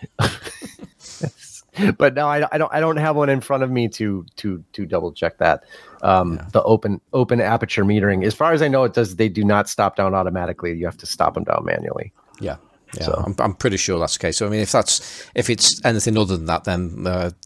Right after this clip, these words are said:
Speaker 2: Pentax experts out there, please let us know.
Speaker 1: Mm-hmm.
Speaker 2: But the Pentax
Speaker 1: All
Speaker 2: K,
Speaker 1: right.
Speaker 2: K one camera, though,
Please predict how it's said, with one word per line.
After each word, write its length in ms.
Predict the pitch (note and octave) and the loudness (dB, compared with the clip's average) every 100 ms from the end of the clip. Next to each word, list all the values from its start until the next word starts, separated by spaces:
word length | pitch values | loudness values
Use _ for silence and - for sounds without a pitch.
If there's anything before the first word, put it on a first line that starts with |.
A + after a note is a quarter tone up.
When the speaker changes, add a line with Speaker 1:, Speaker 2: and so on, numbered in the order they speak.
| - | -4
Speaker 2:
Pentax 360 | - G#2+ F#2+ - | -2 0 0 0
experts 520 | E2+ - - E2 - | 2 0 0 2 2
out 140 | F2 | 0
there, 220 | E2+ F2 - | 2 0 2
please 260 | G2 F2 | 0 0
let 160 | E2+ - | 0 -2
us 140 | F#2+ | -2
know. 220 | F2+ F#2 F#2 _ - - - - _ - | -2 -4 -8 _ -20 -20 -20 -20 _ -6
Speaker 1:
Mm-hmm. 260 | A2 G2+ C#3 _ _ _ _ _ _ | -4 -4 -10 _ _ _ _ _ _
Speaker 2:
But 80 | A#2+ | -6
the 60 | |
Pentax 320 | - F3+ E3 G#2+ | 0 0 0 -2
Speaker 1:
All 40 | G#2+ | 0
Speaker 2:
K, 60 | |
Speaker 1:
right. 260 | - C3 A2+ | 0 0 -4
Speaker 2:
K 180 | - C#3 | -2 0
one 200 | C3 C3 | 0 -2
camera, 280 | C3+ D3 C3 | -2 -4 -2
though, 200 | E2+ | -2